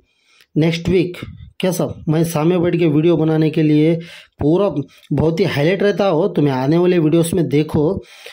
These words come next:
और ऐसे व्हाइट बिलावा तंती पंती पे आज से इन्वेस्टमेंट करना बंद कर दो, ये कोई भी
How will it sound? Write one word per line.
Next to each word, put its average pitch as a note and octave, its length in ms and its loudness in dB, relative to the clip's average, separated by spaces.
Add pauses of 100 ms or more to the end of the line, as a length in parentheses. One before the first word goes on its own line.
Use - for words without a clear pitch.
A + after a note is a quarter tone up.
(240)
और D3+ 540 2
ऐसे D#3 220 0
व्हाइट D#3+ 260 0
बिलावा F#3+ 320 0
तंती E3+ 320 -2
पंती F3+ 340 0
पे B3 300 -2 (160)
आज D3 120 -2
से G3+ 180 -2
इन्वेस्टमेंट E3+ 440 0
करना D#3+ 260 0
बंद D3+ 300 -2
कर D#3 120 0
दो, G#3+ 300 -2 (280)
ये D3+ 120 2
कोई D#3+ 400 2
भी A#3+ 220 0